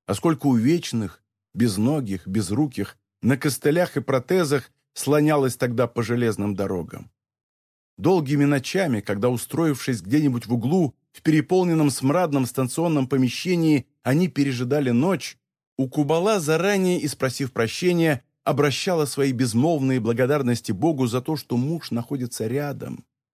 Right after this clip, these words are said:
не покалеченный войной настолько, чтобы это было страшно и безвыходно.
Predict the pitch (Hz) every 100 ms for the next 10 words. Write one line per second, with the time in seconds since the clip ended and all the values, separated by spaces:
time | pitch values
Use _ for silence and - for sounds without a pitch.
0 | _ - 147 139 165 175 170 202 - 160
1 | 160 151 160 170 147 135 - 180 156 139
2 | - 131 135 131 117 123 107 - 101 143
3 | 135 - 120 117 _ _ - 98 104 92
4 | 95 95 - 69 60 -